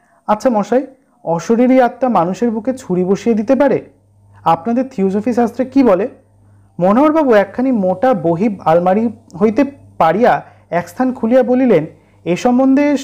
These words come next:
থিওজফি শাস্ত্রে মত এই, মুক্তাত্মাগণ সাধারণত অশরীরী, কিন্তু কখনো, কখনো কখনো তারা নিজেকে মেটেরিয়ালাইজ অর্থাৎ জড়দেহ সম্পন্ন করে রাখেন। তাদের এমন ক্ষমতা আছে যে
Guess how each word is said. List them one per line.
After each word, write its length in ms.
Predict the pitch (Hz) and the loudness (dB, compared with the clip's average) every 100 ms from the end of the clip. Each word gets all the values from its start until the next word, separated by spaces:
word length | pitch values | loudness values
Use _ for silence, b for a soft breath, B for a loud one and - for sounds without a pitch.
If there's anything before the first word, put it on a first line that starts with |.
| - | -8
থিওজফি 440 | - 170 175 214 | -2 0 0 0
শাস্ত্রে 580 | 254 262 254 254 285 285 277 - _ _ _ - | 0 0 0 0 2 2 0 -10 _ _ _ -2
মত 380 | 196 233 233 - | 2 2 2 -4
এই, 320 | 220 214 165 - _ b b b b b b b _ _ _ _ - | 0 0 0 -6 _ b b b b b b b _ _ _ _ 0
মুক্তাত্মাগণ 800 | 196 208 285 285 311 277 170 196 | 0 2 -2 0 0 0 -2 -4
সাধারণত 560 | - 180 226 247 254 | -6 -4 -2 -2 0
অশরীরী, 520 | 269 156 190 156 131 - _ _ _ _ | 0 0 -2 -4 -6 -14 _ _ _ _
কিন্তু 220 | 262 302 285 | 0 0 0
কখনো, 600 | 185 180 277 240 180 - _ _ _ _ _ _ _ _ - | 0 0 0 0 -2 -10 _ _ _ _ _ _ _ _ -2
কখনো 360 | 190 190 269 | -2 0 0
কখনো 420 | 269 285 285 190 - - _ _ b b _ | 0 2 2 0 -2 -12 _ _ b b _
তারা 180 | 226 240 | 0 0
নিজেকে 560 | 214 226 269 180 165 - 160 | -2 -4 -2 -4 -4 -10 -6
মেটেরিয়ালাইজ 760 | 175 185 254 262 269 285 294 - | -6 0 2 4 2 0 -2 -4
অর্থাৎ 460 | 180 185 208 160 - 143 | -4 -2 -2 -4 -6 -6
জড়দেহ 460 | 170 175 214 240 240 | 0 2 2 -2 -2
সম্পন্ন 460 | 247 233 254 262 | -2 -2 0 0
করে 220 | 277 160 | 2 2
রাখেন। 320 | 135 127 135 131 - _ _ _ _ b b b b b b b b b - - - | 2 -2 -4 -12 -16 _ _ _ _ b b b b b b b b b -20 -20 -4
তাদের 460 | 214 220 302 - - | -2 -2 -4 -6 -8
এমন 340 | 180 208 285 | -6 -2 -2
ক্ষমতা 440 | 277 - 190 233 277 | -4 -4 -4 0 0
আছে 220 | 277 269 | 0 0
যে 240 | 165 139 | -2 -4